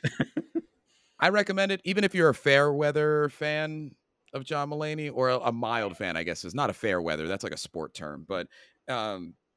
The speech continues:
Speaker 2: if you're just a minor fan of John Mulaney, watch it. It's a nice storytelling of somebody who's going through rehab, what they were thinking when they went through the initial, um, oh my God,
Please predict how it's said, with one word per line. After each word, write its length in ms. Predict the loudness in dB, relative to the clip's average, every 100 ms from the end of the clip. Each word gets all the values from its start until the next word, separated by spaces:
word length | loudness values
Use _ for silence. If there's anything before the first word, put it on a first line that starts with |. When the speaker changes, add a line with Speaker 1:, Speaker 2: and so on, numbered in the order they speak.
| _ -10
Speaker 2:
if 120 | -4
you're 120 | -4
just 200 | -4 -2
a 60 | -4
minor 400 | -2 -2 0 -2
fan 300 | -2 -4 -4
of 60 |
John 300 | -6 -6 -6
Mulaney, 440 | -6 -6 -6 -8 -4
watch 360 | 0 0 0 -4
it. 140 | -4
It's 140 | -4 -2
a 60 |
nice 240 | -2 -2 -4
storytelling 720 | -4 -4 -4 -6 -6 -6 -8
of 100 | -8
somebody 380 | -8 -6 -6
who's 200 | -6 -8
going 300 | -8 -8 -8
through 220 | -10 -12 -12
rehab, 480 | -10 -6 -4 -4 -4
what 160 | -8 -4
they 140 | -4
were 140 | -4
thinking 560 | -8 -8 -10 -8 -10 -6
when 220 | -8 -6
they 120 | -6
went 320 | -6 -6 -8 -12
through 540 | -6 0 2 2 0 -8 _ _ _ _
the 160 | 0 2
initial, 460 | 2 0 0 0
um, 460 | 2 0 -2 -8 -12 -18 -18 _ -8
oh 300 | -6 -6 -8
my 120 | -12
God, 300 | -12 -14 -14